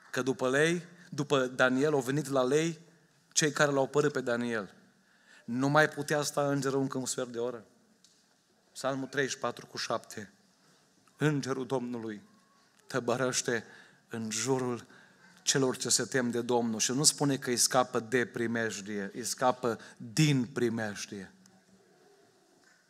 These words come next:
Îi mulțumesc Domnului că în gropile acestea ale vieții, El vine cu noi. Îi mulțumesc Domnului că atunci când bate furtuna, El nu îngăduie mai mult decât putem purta.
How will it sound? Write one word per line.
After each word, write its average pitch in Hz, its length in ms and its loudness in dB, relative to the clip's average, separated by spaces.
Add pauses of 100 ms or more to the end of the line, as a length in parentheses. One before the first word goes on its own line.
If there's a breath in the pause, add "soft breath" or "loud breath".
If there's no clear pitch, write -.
(420)
Îi 131 100 -4
mulțumesc 147 480 2
Domnului 131 400 2
că 123 140 -4
în 123 80 0
gropile 131 420 0
acestea 123 680 0
ale 120 240 -2
vieții, 113 480 -6 (1500)
El 120 180 -2
vine 123 240 -2
cu 113 140 -10
noi. 104 280 -10 (1120 loud breath)
Îi - 80 -8
mulțumesc 143 400 4
Domnului 151 300 2
că 143 80 0
atunci 143 280 -2
când 139 180 -2
bate 143 240 4
furtuna, 139 500 0
El 127 180 0
nu 143 100 -2
îngăduie 135 380 0
mai 123 140 -6
mult 131 180 -4
decât 127 220 -6
putem 123 380 -6
purta. - 480 -10